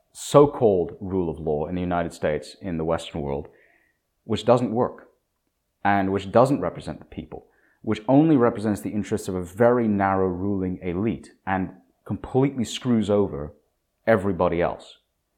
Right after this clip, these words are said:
So, which order would you rather live under? Increasingly, more and more people are making the choice to go over to the order that promises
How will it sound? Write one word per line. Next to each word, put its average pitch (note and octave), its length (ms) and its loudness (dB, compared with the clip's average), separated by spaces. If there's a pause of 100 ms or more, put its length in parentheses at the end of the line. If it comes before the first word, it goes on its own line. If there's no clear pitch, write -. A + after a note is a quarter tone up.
(720)
So, A#2 460 4 (200)
which C#3 340 0
order B2+ 240 2
would G2 160 -2
you B2+ 120 -2
rather D2 240 -4
live B1 160 -14
under? - 220 -16 (1200)
Increasingly, B2 680 2
more G#2+ 260 2
and A2+ 80 2
more G#2 120 0
people F2+ 280 -6
are F2 40 -6
making F2 340 -6
the E2+ 40 -8
choice D#2 380 -8
to E2 80 -12
go E2 160 -2
over D#2 160 -6
to D2+ 480 -8 (520)
the F#2+ 340 2 (340)
order C3 340 6
that G#2 200 -2
promises G2+ 800 0